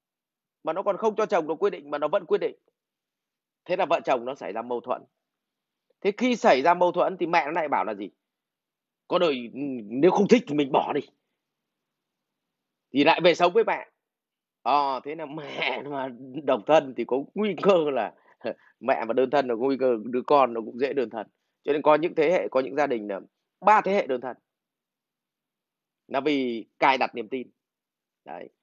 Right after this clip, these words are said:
Cho nên là Nguyễn Thanh Ngọc ạ, ờ, tôi không, ờ, mỗi người một hoàn cảnh. Ừ, không ai muốn sống đơn thân cả, nhưng mà đôi khi, ờ, có những cái hoàn cảnh riêng.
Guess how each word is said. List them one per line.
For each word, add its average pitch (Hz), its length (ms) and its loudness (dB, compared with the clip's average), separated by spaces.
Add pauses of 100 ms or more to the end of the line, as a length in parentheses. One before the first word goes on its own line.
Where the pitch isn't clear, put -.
(380)
Cho 185 120 -2
nên 180 120 0
là 170 60 -2
Nguyễn 165 160 -4
Thanh 180 140 -4
Ngọc 120 160 0
ạ, 104 100 -8 (960)
ờ, 120 300 2 (260)
tôi 170 320 0
không, 190 440 -4 (400)
ờ, 120 480 -2 (540)
mỗi - 180 -2
người 202 140 2
một 135 100 -2
hoàn 127 220 -2
cảnh. 98 200 2 (1300)
Ừ, - 80 -18 (480)
không 160 180 0
ai 151 80 6
muốn 151 260 2
sống 147 220 0
đơn 151 120 4
thân 139 200 0
cả, 107 260 0
nhưng 123 160 -8
mà 117 60 -2
đôi 131 180 0
khi, 131 380 0
ờ, 123 120 2
có 117 220 0
những 139 160 -6
cái 156 100 -6
hoàn 123 160 -4
cảnh 82 220 -4
riêng. 135 260 2